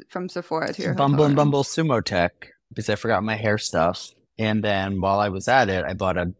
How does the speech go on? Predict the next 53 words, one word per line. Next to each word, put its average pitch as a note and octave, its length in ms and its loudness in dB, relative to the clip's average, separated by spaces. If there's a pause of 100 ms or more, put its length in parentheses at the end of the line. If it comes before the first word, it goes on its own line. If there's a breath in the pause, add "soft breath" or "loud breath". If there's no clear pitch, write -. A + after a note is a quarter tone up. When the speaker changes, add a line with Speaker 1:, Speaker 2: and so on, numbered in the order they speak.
(120)
Speaker 2:
beauty G#2+ 240 2
blender. B2+ 640 2 (420)
I C3 60 -4
bought B2+ 160 4
a A#2+ 60 2
black A#2 380 4
one, D#3+ 200 2
though, D#3+ 220 6
because B2+ 480 2
I - 100 0
used B2 200 4
to C3+ 60 0
get C3+ 120 0
the A#2+ 80 -2
pink D#3 280 2
ones, A2+ 340 2
but B2 180 0
when B2+ 140 2
you C3 120 2
run C3 240 4
them E3+ 140 4
under D3 180 4
hot B2+ 220 4
water, A2 340 2
they, A#2+ 180 4
like, G#2+ 240 2
bleed G#2+ 420 0
pink, F#2+ 340 -2
which F#2+ 180 -6
I G2+ 60 -2
feel G#2+ 160 -2
like F#2+ 160 -4
can't F#2 280 -4
be G2 120 -6
good E3+ 240 0
Speaker 1:
I F#3+ 100 4
Speaker 2:
for F3 80 2
you. E3+ 80 6
Speaker 1:
know. E3 460 4
It's, F#3+ 240 -4 (120)
I A#3 160 4
know. F4 480 10
Speaker 2:
They D#3+ 60 8
haven't F3+ 180 4
figured F#3 260 4
that F3+ 120 8
Speaker 1:
I - 40 8
Speaker 2:
out - 100 10
yet? E4 120 8
Speaker 1:
know. G3 640 6 (680)
It's F4 180 2
Speaker 2:
That's E3+ 220 2 (220)
Speaker 1:
crazy. E4 180 8